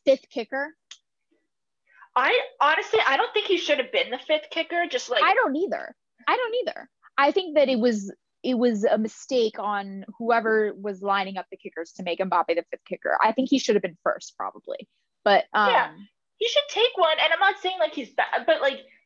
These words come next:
Speaker 2: let us just remember, that's a lot of pressure, and I'm just saying, like, that definitely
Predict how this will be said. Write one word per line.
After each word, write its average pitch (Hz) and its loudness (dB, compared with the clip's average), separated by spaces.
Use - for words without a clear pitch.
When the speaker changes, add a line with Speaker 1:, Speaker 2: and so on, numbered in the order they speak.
Speaker 2:
let 349 2
us 403 -2
just 330 -6
remember, 277 0
that's 370 0
a 466 0
lot 320 4
of - -10
pressure, 294 -2
and 262 0
I'm 247 0
just 240 -8
saying, 240 0
like, 196 -2
that 247 0
definitely 254 -2